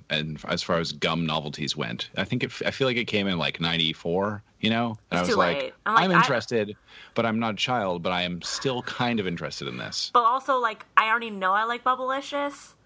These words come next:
Speaker 1: Yeah.
Speaker 2: for novelty, so why deviate?
Speaker 1: Well, it did have a colorful zebra,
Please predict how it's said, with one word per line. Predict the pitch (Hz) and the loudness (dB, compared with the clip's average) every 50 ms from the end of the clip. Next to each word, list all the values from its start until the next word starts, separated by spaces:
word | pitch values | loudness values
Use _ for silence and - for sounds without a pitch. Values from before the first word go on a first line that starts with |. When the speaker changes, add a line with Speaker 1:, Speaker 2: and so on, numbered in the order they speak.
| _ _ _ _ _ _ _ _ _ - | _ _ _ _ _ _ _ _ _ -4
Speaker 1:
Yeah. | 98 101 87 - | -2 -2 -2 -2
Speaker 2:
for | - - 240 | 0 0 2
novelty, | 240 233 233 240 226 247 254 - 254 247 247 | 4 4 2 2 0 -4 -10 -10 -8 -8 -8
so | 240 - - 208 196 | -8 -4 -2 -2 -2
why | 190 180 196 202 202 196 196 190 190 185 180 175 170 175 170 _ _ 165 | 0 2 2 2 2 2 0 -2 -2 -2 -4 -4 -4 -6 -8 _ _ -12
deviate? | 147 185 180 147 147 147 135 120 110 110 120 - - _ _ _ _ _ _ _ _ _ _ - | -6 -6 -6 -6 -6 -10 -10 -10 -10 -10 -10 -12 -14 _ _ _ _ _ _ _ _ _ _ -6
Speaker 1:
Well, | - 127 135 | 0 0 0
it | 131 117 | 0 2
did | 113 180 175 | 0 0 2
have | 175 175 156 | 2 0 0
a | 151 | 0
colorful | - - 127 120 117 113 - - 101 92 | -2 -2 -2 -2 -2 -2 0 -2 -2 0
zebra, | 82 85 92 76 65 60 57 - | 0 -2 -2 -2 -2 -2 -4 -6